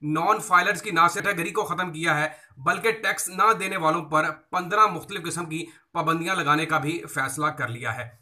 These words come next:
जिनमें से पांच पाबंदियां इब्तदाई तौर पर लगाई जाएंगी। और ये इतनी कड़ी और सख्त पाबंदियां हैं कि कोई भी नॉन फाइलर्स अब इनसे बच नहीं सकता। इन पाबंदियों में जो पांच मैं आपको बताने जा रहा हूं, इसमें एक तो ये है कि जायदाद की खरीदो फरोख्त नहीं कर सकेंगे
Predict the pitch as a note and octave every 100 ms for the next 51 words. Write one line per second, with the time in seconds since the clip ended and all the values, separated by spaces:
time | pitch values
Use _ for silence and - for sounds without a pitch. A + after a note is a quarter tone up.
0 | _ C#3 G3+ A3 A3 A3 A3 F#3 G#3 G#3
1 | G#3 E3 D#3 D3 D#3+ E3 - _ - E3
2 | G3 D#3+ F3 F3+ E3+ F3 F3 D#3 C3 C#3+
3 | D#3 D#3+ D#3+ E3+ E3 G3+ - G#3+ A3+ A#3
4 | B3 - F#3+ A3 G#3+ - - G#3+ - G3+
5 | D3+ C#3+ D#3+ D#3 C#3 - - _ - -
6 | G#3 G#3+ A3 A#3+ F3 F3+ - E3 D#3+ F3+
7 | E3 - F3+ G3 G#3 - F#3 F3 F3+ F#3
8 | D3+ D3+ D3+ D#3 D3+ D3 - A2+ G#2+ -
9 | _ _ _ _ A3 A#3 A#3 G#3 D#3 D#3
10 | F3 D3+ D3 D#3+ - D#3+ E3 E3+ D#3+ D3+
11 | D3+ C3+ D3 D3 C#3 C3+ - - - G#3
12 | - A3 E3+ F3+ D3+ D3 - _ - E3+
13 | C#3 D3+ D#3+ F3+ F#3 F#3+ D#3+ D3+ D#3+ F#3
14 | F3 - F#3 D#3 C#3 D3 D#3 C3+ B2+